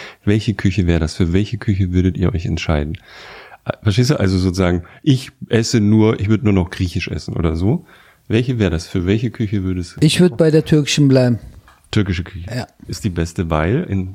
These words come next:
Speaker 1: vielleicht noch in einem Satz.
Speaker 2: Weil sehr vielfältig und sehr frisch, frische Zutaten und kein, kein eben, äh, vorbereitetes Zeug oder
Speaker 1: Ja.
Speaker 2: dieses und, äh,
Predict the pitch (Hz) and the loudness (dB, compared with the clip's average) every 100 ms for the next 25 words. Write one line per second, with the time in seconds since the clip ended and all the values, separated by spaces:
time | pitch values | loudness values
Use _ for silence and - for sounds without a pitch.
0 | - 101 - 92 92 - 95 92 87 87 | -10 -10 -8 -8 -8 -6 -6 -6 -6 -6
1 | 113 - 151 175 151 160 - 202 - 190 | -8 0 2 4 4 2 2 0 2 0
2 | 180 190 151 151 139 151 - - 190 190 | 2 2 2 0 4 2 2 0 2 2
3 | - - 180 180 - 170 - 165 165 160 | 0 -2 0 0 0 -2 2 2 4 2
4 | 147 139 - 147 151 156 151 147 147 143 | 2 0 2 2 4 4 2 -2 0 0
5 | 143 143 139 135 127 - - - 139 147 | 0 0 0 -2 -4 -12 -12 -4 -2 0
6 | 143 143 - - 143 - 139 120 120 117 | -2 -6 -10 -14 -10 -8 -6 -6 -8 0
7 | 90 82 80 - - - - - _ - | 2 2 0 -8 -16 -20 -20 -20 _ -6
8 | 127 123 117 | 2 4 2